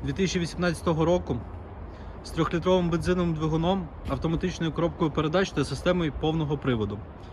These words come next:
Автомобіль приїхав з Америки з невеликими пошкодженнями по передній частині,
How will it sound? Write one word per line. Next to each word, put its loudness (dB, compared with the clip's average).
Автомобіль 2
приїхав 0
з -2
Америки 2
з -4
невеликими 0
пошкодженнями -2
по 2
передній 0
частині, 0